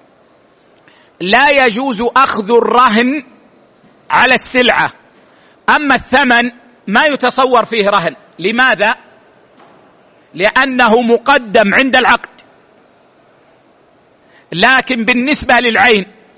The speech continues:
قلت لي: "أبيعك رطب، نوعه كذا، وصفه كذا، وزنه كذا، في شهر شوال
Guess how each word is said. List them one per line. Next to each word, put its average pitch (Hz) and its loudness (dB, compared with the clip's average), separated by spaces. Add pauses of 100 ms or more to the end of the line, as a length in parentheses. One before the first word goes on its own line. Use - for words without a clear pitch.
(1500)
قلت 254 2
لي: 262 0 (180)
"أبيعك 226 2
رطب، 233 0 (1600)
نوعه 233 4 (100)
كذا، 233 2
وصفه 214 2
كذا، 233 2
وزنه 214 2
كذا، 233 2 (2750)
في 240 -2
شهر 240 0
شوال 233 2